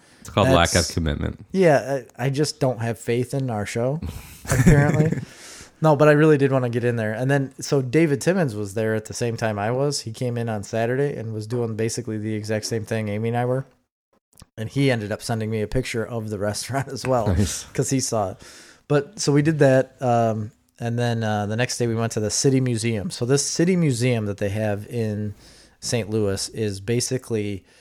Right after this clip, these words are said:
Speaker 2: it's like an art gallery almost, but it's a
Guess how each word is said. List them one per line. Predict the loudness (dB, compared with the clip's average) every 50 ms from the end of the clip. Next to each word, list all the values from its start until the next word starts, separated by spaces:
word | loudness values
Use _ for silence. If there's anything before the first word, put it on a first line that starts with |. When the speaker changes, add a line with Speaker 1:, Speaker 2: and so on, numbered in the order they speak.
| _ _ _ _ _ _ _ _ _
Speaker 2:
it's | -6 -4 0 2
like | 2 2 4
an | 2 0
art | 0 0 -2 -2 -2 -4
gallery | -4 -4 -4 -2 -2 -2 -4 -4 -4 -6
almost, | -6 -6 -6 -6 -8 -8 -10 -14 -16 -14 -10 -6
but | -4 -2 -2 -4 -4
it's | -6 -8 -6 -6 -4
a | -4 -2 -2 -2 -2 -4 -6 -10